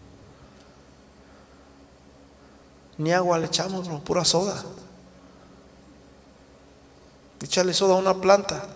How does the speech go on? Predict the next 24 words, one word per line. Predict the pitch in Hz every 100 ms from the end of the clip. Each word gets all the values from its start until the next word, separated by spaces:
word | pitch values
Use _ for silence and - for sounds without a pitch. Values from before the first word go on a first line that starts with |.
| - - - - - - - - - - - - - - - - -
y | 135
vas | 156
a | 156
ver | 160
cómo | 160 160
no | 160
aguanta. | 156 156 160 - - - - - - - - - - - - - - - - - - - -
Es | -
puro | - 175
azúcar, | 156 185 185 - - - - - - - - - - - - - - - -
trae | 139 143
colorantes. | 151 139 131 131 139 135 120 - - - - - - - - - - - - -
El | 127
cuerpo, | - 156 165 175 165
brother, | 165 165
necesita | 147 127 - 143 143 131 -
agua | 135 147 - - - - - - - - - - - - - - - - - - - - - -
para | 123 113
que | -
empiece | 127 - - 147
a |
purificar | - 131 113 123 - 143 143
las | 131 110
venas, | 120 147 135 113 - - - -